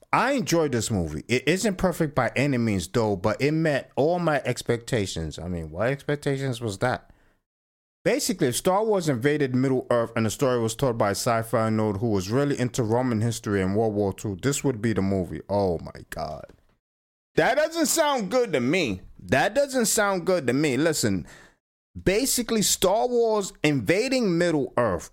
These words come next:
and the story was told by a sci-fi nerd, um, wh-, which doesn't, that doesn't mean anything to me, who was really into Roman history and World War Two, and this will be the outcome.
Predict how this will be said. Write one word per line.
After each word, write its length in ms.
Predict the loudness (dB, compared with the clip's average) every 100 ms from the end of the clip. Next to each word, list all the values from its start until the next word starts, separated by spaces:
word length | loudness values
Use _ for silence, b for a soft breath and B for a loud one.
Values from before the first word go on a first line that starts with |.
| 0
and 160 | 2 2
the 60 |
story 460 | 0 2 2 2 2
was 240 | 0 -2
told 280 | 0 0 2
by 180 | 0 0
a 40 |
sci-fi 680 | 0 0 0 0 0 0 2
nerd, 480 | 2 2 2 0 -2
um, 320 | 0 0 0
wh-, 220 | -2 -2 -2
which 280 | -4 -4
doesn't, 420 | -2 -2 -2 -4 0
that 220 | 0 0
doesn't 300 | 0 0 0
mean 320 | 0 0 -4 _
anything 500 | -4 -2 -2 -4 -4
to 60 | -2
me, 220 | -4 -4 B B B _ _
who 80 | -2
was 260 | 0 0 0
really 320 | 0 0 0
into 320 | 0 0 0
Roman 540 | 0 2 0 2 0 2
history 600 | 0 0 0 0 0 0
and 240 | 0 2
World 240 | 0 0 2
War 260 | 0 0
Two, 380 | 0 0 2 0 0
and 180 | 0 2
this 300 | 0 -2 -2
will 160 | -2
be 260 | 0 0 0
the 260 | 0 0
outcome. 500 | 2 0 -4 -12 -12